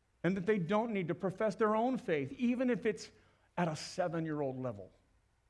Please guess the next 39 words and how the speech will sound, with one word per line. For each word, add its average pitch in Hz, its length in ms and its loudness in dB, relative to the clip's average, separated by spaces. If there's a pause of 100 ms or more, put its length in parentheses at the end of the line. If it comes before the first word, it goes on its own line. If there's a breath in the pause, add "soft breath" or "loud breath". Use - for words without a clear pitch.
(680)
Do 196 100 2
we 208 160 2
treat 226 360 -2
them 214 120 -2
as 165 80 -2
just 180 260 -2
we 156 120 2
assume, 220 500 -4
or 165 100 2
do 175 100 -2
we 208 160 0
evangelize 180 760 0
our 165 80 0
children, 180 340 -2 (160)
teach 226 240 -2
them 208 140 0
the 190 80 -2
gospel, 180 540 0 (300 loud breath)
and 180 160 2
long 185 300 4
and 170 120 0
pray 247 380 0
for 180 240 0
the 165 120 -2
day 156 420 2 (320 loud breath)
where 180 160 4
they 208 300 4
make 233 300 2
that 208 160 4
profession 214 460 0
of 185 120 -2
faith 233 320 2
and 185 100 -4
desire 190 300 0
baptism 190 580 2
and 143 80 -2
have 165 300 -2
those 175 140 -2
conversations? 165 680 -6